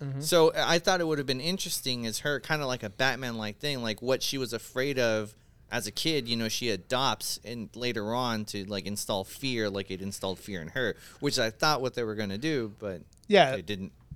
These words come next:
Speaker 1: I mean, it w-, it would make sense if at the end, s-, 'cause essentially she finds out Kingpin betrayed her dad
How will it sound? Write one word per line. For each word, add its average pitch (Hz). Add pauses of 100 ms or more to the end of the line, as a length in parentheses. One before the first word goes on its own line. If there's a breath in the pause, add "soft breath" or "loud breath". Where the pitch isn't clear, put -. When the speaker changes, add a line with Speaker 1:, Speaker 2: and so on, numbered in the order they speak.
(100)
Speaker 1:
I 175
mean, 185
it 180
w-, 185
it 208
would 156 (240)
make 165
sense 151
if 143 (140)
at 156
the 147
end, 135 (220)
s-, -
'cause 143
essentially 175
she 156
finds 156
out 147
Kingpin 147
betrayed 143
her 139
dad 123